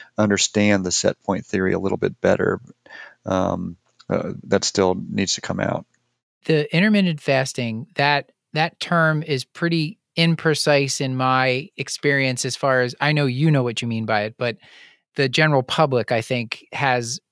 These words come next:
Speaker 2: they mean a lot of different things when they say that. So is this the sixteen hours fasting, eight hours of eating window? How do you sort of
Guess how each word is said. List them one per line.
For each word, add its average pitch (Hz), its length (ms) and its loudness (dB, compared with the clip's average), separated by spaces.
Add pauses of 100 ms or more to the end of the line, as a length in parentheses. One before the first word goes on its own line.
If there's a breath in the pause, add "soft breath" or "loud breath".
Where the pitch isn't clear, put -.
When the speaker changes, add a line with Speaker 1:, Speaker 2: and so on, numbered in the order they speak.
(300)
Speaker 2:
they 147 120 0
mean 143 200 0
a 131 60 2
lot 139 220 6
of 139 60 0
different 131 320 0
things 127 240 -4
when 120 140 -6
they 110 140 -4
say 123 280 0
that. 107 300 -2
So 120 280 -2 (440 soft breath)
is 135 140 -4
this 156 240 2
the 135 340 0
sixteen - 540 -2
hours 131 880 2
fasting, 151 840 0
eight 139 200 2
hours 127 480 2
of 120 240 -6
eating 175 340 2
window? 151 720 4 (140)
How 143 380 0
do 165 80 -2
you 151 180 0
sort 135 300 0
of 120 320 -2